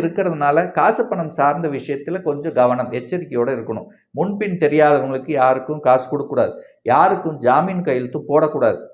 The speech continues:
வாக்கு சம்பந்தப்பட்ட விஷயத்துல எதை வாக்கு நம்ம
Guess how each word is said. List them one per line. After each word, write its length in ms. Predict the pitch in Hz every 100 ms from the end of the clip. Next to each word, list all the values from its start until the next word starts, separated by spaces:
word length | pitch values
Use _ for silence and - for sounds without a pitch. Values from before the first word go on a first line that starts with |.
| _ _ _ - - _ _
வாக்கு 580 | - 113 156 240 - 269
சம்பந்தப்பட்ட 640 | 247 190 185 175 170 156 147
விஷயத்துல 800 | 139 - 160 147 151 175 185 -
எதை 360 | 123 151 220
வாக்கு 420 | 208 139 175 - 160
நம்ம 240 | 139 131